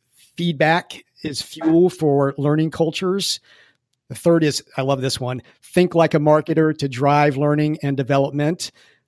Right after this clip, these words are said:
The fourth is put learning into the flow of work.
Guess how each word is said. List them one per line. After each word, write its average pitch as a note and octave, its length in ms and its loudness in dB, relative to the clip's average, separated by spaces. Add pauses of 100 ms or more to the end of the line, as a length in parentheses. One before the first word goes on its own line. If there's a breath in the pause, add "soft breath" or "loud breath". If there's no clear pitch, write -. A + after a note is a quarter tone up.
(140)
The C3 60 -8
fourth E3+ 460 2
is C#3+ 360 0
put - 340 -4
learning D#3+ 460 -2 (140)
into F#3 380 -2
the D#3+ 80 -2
flow D#3 240 2
of C3 160 0
work. D3 360 0